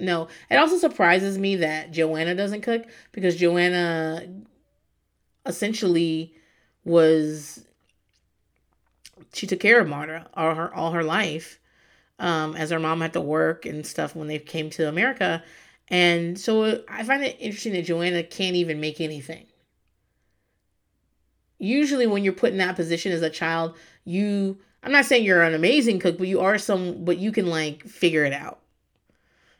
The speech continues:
And it seems like Joanna is, like, absolutely not at home in the kitchen. That's interesting. So they're all going to this party for a shoe designer. Um,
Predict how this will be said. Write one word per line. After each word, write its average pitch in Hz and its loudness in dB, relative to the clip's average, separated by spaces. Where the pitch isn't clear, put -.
And 180 2
it 175 2
seems 262 0
like 220 4
Joanna 175 2
is, 160 -2
like, 156 -4
absolutely 196 0
not 156 -6
at 143 -16
home 135 -12
in 139 -16
the 143 -16
kitchen. - -16
That's 262 -6
interesting. 180 -10
So 302 10
they're 320 10
all 359 8
going 311 4
to 269 0
this 262 0
party 196 4
for 190 2
a 170 4
shoe 175 -2
designer. 156 -4
Um, 165 0